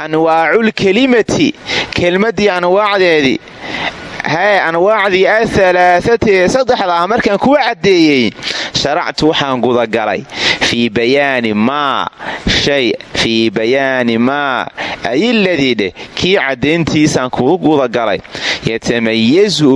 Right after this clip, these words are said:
uu ku soocmayo bihi kaasi, kullu waaxidin, waaya, kullu waaxidin mid kasta, minhaa xaggeeda,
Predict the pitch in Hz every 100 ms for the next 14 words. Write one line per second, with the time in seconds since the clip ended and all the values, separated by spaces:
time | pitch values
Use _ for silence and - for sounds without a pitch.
0 | 131 - 247 - 180 214 170 170 147 131
1 | 120 113 - - - - 214 233 185 151
2 | - 143 131 123 - 107 - - - -
3 | - 247 226 190 170 165 156 147 240 226
4 | 214 151 - - - - - - - -
5 | - - - 120 135 123 107 92 - -
6 | - - - - - - - - - -
7 | - - 240 202 180 160 147 135 202 170
8 | 175 262 - 170 - 143 - - - -
9 | - - 156 196 175 156 156 196 165 220
10 | 196 143